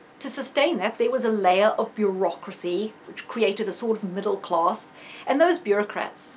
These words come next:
helped sustain it. They were in denial about it. They helped cover up any problems to keep it going because they were benefiting. Most of the population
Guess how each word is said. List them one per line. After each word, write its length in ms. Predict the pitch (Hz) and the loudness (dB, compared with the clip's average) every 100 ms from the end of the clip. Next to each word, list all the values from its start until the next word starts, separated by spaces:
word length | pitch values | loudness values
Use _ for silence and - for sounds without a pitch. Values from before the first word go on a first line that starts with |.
| - | -4
helped 240 | 220 - | -2 -2
sustain 400 | 269 - 160 120 | -8 -6 -4 -4
it. 80 | - | 4
They 100 | 208 | 4
were 80 | 214 | 4
in 120 | 208 | 2
denial 480 | 196 196 185 220 196 | -2 -2 2 4 4
about 260 | - - - | 2 -2 -4
it. 140 | - | -4
They 80 | 202 | -4
helped 280 | 220 - - | -4 -6 -2
cover 380 | - 220 196 | 0 4 6
up 240 | 196 233 - - - - - | 8 6 2 -16 -18 -12 -2
any 240 | 233 214 | 0 0
problems 580 | - 220 202 175 180 214 | 0 2 2 0 -8 -8
to 100 | 220 | -10
keep 220 | 247 233 | -12 -14
it 140 | - | -4
going 240 | 180 - 202 | -2 -2 -4
because 260 | - 320 - | -4 -4 0
they 200 | 147 - | -2 0
were 160 | 254 - | -4 0
benefiting. 640 | 277 349 349 196 170 214 - - - - - - | 0 0 -6 -6 -6 -6 -14 -20 -20 -20 -18 -6
Most 340 | 196 262 381 | 6 8 8
of 40 | 214 | 6
the 100 | 214 | -2
population 500 | 185 185 180 202 | 0 0 0 -2